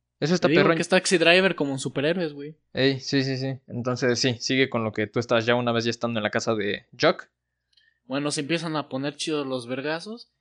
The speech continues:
Speaker 2: y los descubren nuestros héroes, les disparan, caen los dos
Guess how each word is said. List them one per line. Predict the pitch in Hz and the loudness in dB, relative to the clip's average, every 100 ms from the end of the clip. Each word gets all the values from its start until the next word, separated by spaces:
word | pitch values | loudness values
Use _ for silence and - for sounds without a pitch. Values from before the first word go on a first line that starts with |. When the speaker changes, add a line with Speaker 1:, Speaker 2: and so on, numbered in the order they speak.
| _ _ - | _ _ -2
Speaker 2:
y | 165 202 - _ _ _ | 0 0 -2 _ _ _
los | 131 139 | -4 -2
descubren | 147 - 180 | -2 0 0
nuestros | 170 147 - 135 131 | 0 -4 -6 -8 -6
héroes, | 156 185 202 - _ _ | -4 -4 -4 -12 _ _
les | 139 139 139 | -6 -6 -6
disparan, | 131 - 175 190 175 | -8 0 0 0 -6
caen | 170 165 | -4 -2
los | 160 147 | -2 -2
dos | 175 254 - | -4 -4 -10